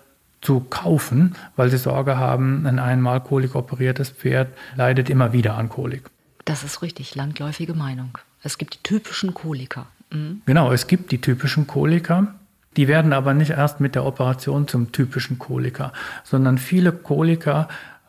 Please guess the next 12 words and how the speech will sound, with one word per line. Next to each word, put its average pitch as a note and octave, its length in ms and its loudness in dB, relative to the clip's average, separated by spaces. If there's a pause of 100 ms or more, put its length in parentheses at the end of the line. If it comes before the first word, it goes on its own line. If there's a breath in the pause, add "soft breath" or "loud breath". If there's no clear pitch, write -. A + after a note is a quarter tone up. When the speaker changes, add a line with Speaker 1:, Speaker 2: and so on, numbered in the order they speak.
(140)
Speaker 1:
haben, D3+ 340 0
wie C#3 120 0
wir C3+ 100 0
das C3 140 -2
vorhin C#3+ 280 0
auch C#3+ 200 0
schon C#3 420 -2
besprochen C#3+ 600 0
haben, C#3 420 0 (400 loud breath)
eine C#3 220 2
individuelle C#3+ 760 2
Veranlagung D3 840 0